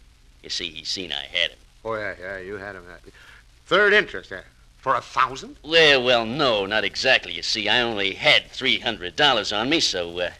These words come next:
Speaker 1: he made me a deal. One-third interest for thirteen hundred bucks.
Speaker 2: And you gave him three hundred dollars?
Speaker 1: That's right.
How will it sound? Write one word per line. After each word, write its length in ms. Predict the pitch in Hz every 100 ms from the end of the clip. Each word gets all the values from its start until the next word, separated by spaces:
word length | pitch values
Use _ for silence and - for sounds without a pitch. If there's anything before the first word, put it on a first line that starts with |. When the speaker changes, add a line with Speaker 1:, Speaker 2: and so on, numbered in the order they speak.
| -
Speaker 1:
he 100 | -
made 220 | 104 104 85
me 120 | 82
a 40 |
deal. 400 | - 160 127 76 - - _ _ _ _
One-third 580 | 87 139 185 - 151 143
interest 480 | 160 127 104 123 -
for 160 | - 92
thirteen 720 | - 117 - _ - 92 92
hundred 500 | 82 82 78 82 -
bucks. 420 | - _ - -
Speaker 2:
And 220 | 110 113 113
you 280 | 165 185 185 143
gave 260 | 160 160
him 180 | 139 175
three 300 | - - 175
hundred 220 | 160 160
dollars? 340 | 151 180 240 240 -
Speaker 1:
That's 260 | 73 69 -
right. 280 | 135 135